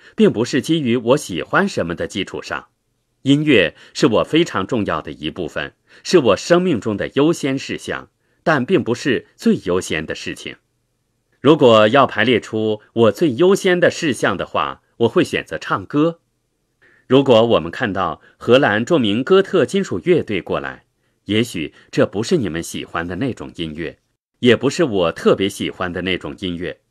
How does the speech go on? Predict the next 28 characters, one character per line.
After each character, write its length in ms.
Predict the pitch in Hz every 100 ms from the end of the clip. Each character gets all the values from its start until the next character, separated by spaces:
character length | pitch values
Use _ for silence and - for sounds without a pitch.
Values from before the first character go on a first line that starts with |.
| _ _ _
那 80 | 190
些 180 | 180 160
在 220 | 170 135
音 240 | 113 165 180
乐 120 | 180
产 300 | - 104 85 208
业 60 |
里 120 | 160
的 120 | 95 73
人 180 | 76
们， 220 | 78 80 - - -
很 260 | - 95 78
多 300 | 139 165 165 -
都 160 | 165
已 160 | 160 92
经 180 | 117 113
被 200 | 135 92
观 280 | 151 160
众 200 | 170 165
所 200 | 95 - 65
遗 180 | 78 76
忘。 280 | 123 107 - _ _ _ _ _ _ _
现 220 | - 190
在 180 | 190 135
提 160 | -
起 140 | 110 104
这 180 | 110 85
些， 320 | - 92